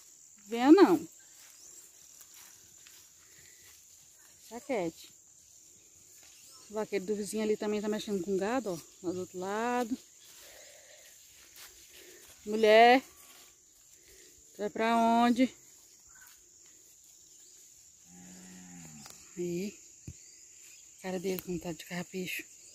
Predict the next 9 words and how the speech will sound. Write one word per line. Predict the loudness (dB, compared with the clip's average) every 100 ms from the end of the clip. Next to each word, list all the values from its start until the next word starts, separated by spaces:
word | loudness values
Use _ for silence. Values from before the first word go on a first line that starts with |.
| -20 -20 -20 -20 -20 -20 -20 -20 -20 -20 -20 -20 -20 -20 -20 -20 -20 -20 -20 -20 -20 -20 -20 -20 -20 -20 -20
Levantando | -18 -12 -6 -4
a |
orelha, | -4 -2 -2 0
é | -2
porque | -4 -8
tá | -4
bravo, | -2 0 0
é, | -2 -2
gente? | 0 -2 -4